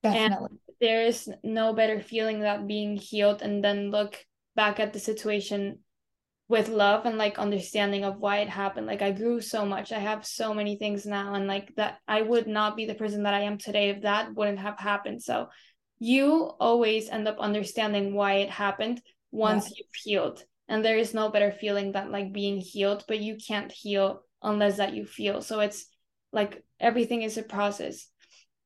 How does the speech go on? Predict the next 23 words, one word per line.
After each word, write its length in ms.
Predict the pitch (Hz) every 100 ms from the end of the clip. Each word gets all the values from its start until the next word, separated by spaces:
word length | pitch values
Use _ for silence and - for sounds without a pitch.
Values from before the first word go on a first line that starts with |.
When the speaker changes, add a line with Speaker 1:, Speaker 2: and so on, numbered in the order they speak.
| _ 226
Speaker 1:
Exactly. 480 | 190 208 202 208
And 100 | 202
I 80 | 202
love 180 | 202 196
how 100 | 220
you 180 | 220 214
said 260 | - 190
that, 340 | 202 214 208 202
where 240 | 202 190
looking 460 | 190 190 196 202 185
back 220 | 185 190
and 100 | 190
reflecting, 680 | 180 - 202 - 214 220 - - - -
you 80 | 226
don't 160 | 226
realize 400 | 202 208 226 220
at 100 | 214
the 80 | 196
moment 520 | 180 185 208 190 -
when 180 | 202 202
you 200 | 240 202
Speaker 2:
Mm-hmm. 80 | 196
Speaker 1:
are 140 | 190